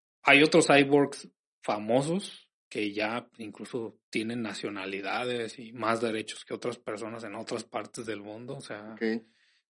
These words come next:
Speaker 1: este, ¿es en serio?
Speaker 2: Sí.
Speaker 1: O sea, s-, s-, o sea, hay, hay robots que, que gozan de esos derechos más que otras personas, ¿no? En particular el robot, digo, como paréntesis, Sofía, supongo que sí te suena, ¿no?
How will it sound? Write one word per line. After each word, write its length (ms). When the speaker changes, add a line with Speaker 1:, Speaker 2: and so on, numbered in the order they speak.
Speaker 1:
este, 560
¿es 100
en 140
serio? 420
Speaker 2:
Sí. 160
Speaker 1:
O 60
sea, 340
s-, 600
s-, 420
o 120
sea, 160
hay, 180
hay 140
robots 560
que, 760
que 260
gozan 540
de 340
esos 640
derechos 580
más 320
que 100
otras 300
personas, 480
¿no? 180
En 160
particular 580
el 120
robot, 360
digo, 240
como 240
paréntesis, 600
Sofía, 600
supongo 440
que 140
sí 160
te 140
suena, 360
¿no? 220